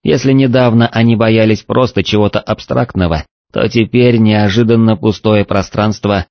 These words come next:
заполнилось трупами их исчезнувших товарищей, и посреди всего этого стояла моя фигура с закутанным лицом.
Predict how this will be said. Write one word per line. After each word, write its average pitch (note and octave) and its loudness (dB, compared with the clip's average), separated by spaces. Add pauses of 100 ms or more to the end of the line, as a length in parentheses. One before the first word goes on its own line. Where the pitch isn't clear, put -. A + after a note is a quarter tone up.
(120)
заполнилось G2+ 0
трупами G#2+ 0
их G#2 -4
исчезнувших F#2+ -4
товарищей, A2 0 (260)
и B2+ -2
посреди C3 0
всего A#2 0
этого A#2+ 0
стояла G#2+ 0
моя G2+ 0
фигура F#2+ 0 (120)
с G#2+ -6
закутанным F2+ -2
лицом. D#2 -4